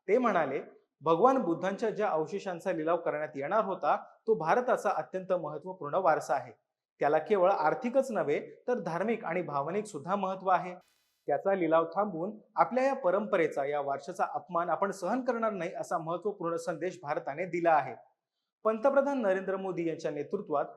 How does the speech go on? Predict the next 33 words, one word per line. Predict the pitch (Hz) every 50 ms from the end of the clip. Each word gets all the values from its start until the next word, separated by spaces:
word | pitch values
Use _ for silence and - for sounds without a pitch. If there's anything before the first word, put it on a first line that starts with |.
| - _ _ -
भारताने | 135 151 175 208 262 254 254 226 208 220
बुद्ध | 214 170 151 156 147 139 220
स्मृतींचा | 240 240 - 170 165 175 190 175 - 185 160
वारसा | 147 151 151 151 - 185
जपण्याचं | 117 143 139 - 143 143 143 - 165
काम | - 170 208 196
सुरू | 185 - 175 160 156
केलंय. | 156 - 143 123 110 - _ _ _ _ _ _ _ _ _ -
स्वदेश | - - 170 175 208 247 240 247
दर्शन | 254 190 185 175 - 214 214
स्कीमच्या | 208 - - 190 190 185 185 185 160
अंतर्गत | 156 156 - 202 185 160 143 143 143 - - - - _ _
बुद्धिस्ट | 143 160 175 160 - 277 294 - - -
सर्किट | 196 170 165 - 220 175 151
डेव्हलपमेंटसाठी | 156 156 156 165 165 165 165 160 160 - 196 185 185 190 185
केंद्र | - 175 156 147 151 147
सरकारने | 147 - 156 151 156 185 190 190 165 151 165 208 - - _ _ _ _ -
तीनशे | 208 208 208 - 302 294
साठ | - - 226 233 233 -
कोटी | 202 180 - 208
रुपयांच्या | 202 180 175 175 170 170 165 - 190
निधीची | 170 156 147 151 165 156 208
तरतूद | 208 - 160 147 - - 196 185 - _
केली | 202 180 175 165
आहे. | 143 - - - - - _ _ _ _ _ _ _ _ _ _
उत्तर | 214 196 196 - 240 226
प्रदेश, | 220 220 208 185 208 214 214 208 - 175
मध्य | 165 160 139 196
प्रदेश, | 202 196 185 180 170 190 196 185 165 139 123
बिहार, | 147 147 151 151 151 156 151
आंध्र | - - - 147 151 151 190 214
प्रदेश, | 214 180 151 147 151 147 143
गुजरात | 135 156 185 160 160 151 139 139